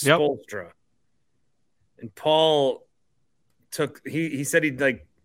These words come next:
Speaker 2: only take twelve or fifteen players ahead of Spoelstra. And I said, "I will go eleven rounds of players before I even think about drafting a coach."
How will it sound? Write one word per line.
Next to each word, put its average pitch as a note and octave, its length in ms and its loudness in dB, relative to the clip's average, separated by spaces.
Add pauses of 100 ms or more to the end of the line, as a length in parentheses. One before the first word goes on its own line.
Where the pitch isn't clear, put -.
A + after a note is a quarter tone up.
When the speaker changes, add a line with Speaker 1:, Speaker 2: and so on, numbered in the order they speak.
(140)
Speaker 2:
only D3 220 0
take C3+ 360 -2
twelve C#3+ 340 0
or C3 80 -2
fifteen C3+ 400 0
players B2 280 2
ahead A#2 200 0
of G2+ 60 -6
Spoelstra. - 840 -6 (1400)
And C#3+ 140 2
I D#3 120 8
said, C3+ 520 6 (580)
"I E3 200 6
will F#3+ 140 6
go D3+ 280 8
eleven C#3 420 4
rounds B2+ 440 0
of G#2+ 120 -10
players B2 400 0
before A#2+ 320 -4
I B2+ 100 2
even A2+ 180 -6
think C#3 400 -2
about A2 220 -4
drafting G#2 360 -6
a G2 80 -10
coach." - 560 -18